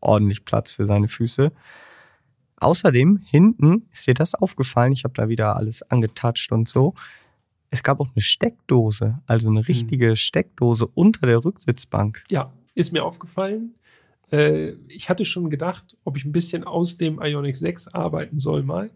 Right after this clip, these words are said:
Speaker 2: Stimmt. Also unten an der Rücksitzbank, quasi gegenüber von der Mittelkonsole, da gibt's eine kleine Steckdose, zweihundertzwanzig Volt.
Speaker 1: Ja, ist cool. Und der Ioniq,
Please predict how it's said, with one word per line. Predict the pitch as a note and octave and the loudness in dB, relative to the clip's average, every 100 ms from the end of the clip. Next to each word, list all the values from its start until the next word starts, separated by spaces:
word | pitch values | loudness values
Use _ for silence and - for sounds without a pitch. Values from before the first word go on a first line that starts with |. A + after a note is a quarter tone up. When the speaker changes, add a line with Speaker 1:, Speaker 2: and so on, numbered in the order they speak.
| _ - _ _ - | _ -20 _ _ -10
Speaker 2:
Stimmt. | - C4 C3 - _ _ _ | -2 0 0 -6 _ _ _
Also | C#3+ C#3+ D3+ - _ | -2 0 -2 -6 _
unten | - A3 A#3 G#3 | 0 0 0 -2
an | - D3+ | -2 0
der | D#3+ | 0
Rücksitzbank, | F#3 G3+ F#3 - F3 F3 - | -2 -8 -8 0 0 0 -2
quasi | D3+ D3 | -2 0
gegenüber | D3+ D#3 F3+ G3+ G#3 | -2 -4 -4 -2 -2
von | F3 D#3+ D3+ | -2 -2 0
der | D3 | 0
Mittelkonsole, | F3+ G3 - F3 E3 E3+ F3+ F3+ F3+ _ _ _ _ _ | 0 -4 -6 -6 0 2 2 0 -4 _ _ _ _ _
da | - C3 | -4 -2
gibt's | C3 - - | -4 -10 -14
eine | - | -10
kleine | F#3 F#3+ | -8 -8
Steckdose, | - A3 - E3 - - | -8 -12 -10 -10 -10 -14
zweihundertzwanzig | - D#3+ D3+ - E3+ D#3 - | -8 -4 -4 -6 -10 -10 -8
Volt. | - - _ _ - | -8 -10 _ _ -2
Speaker 1:
Ja, | F#3+ B2 D#3+ - | 0 2 0 -10
ist | - - | -16 -2
cool. | A#3 B2 - _ _ _ - | 4 4 2 _ _ _ 4
Und | G3 A#3 D4+ - _ _ _ _ _ _ - | 8 8 4 -8 _ _ _ _ _ _ 0
der | A#2 - | 2 4
Ioniq, | A#2 A#2+ C3+ C3 | 4 4 4 0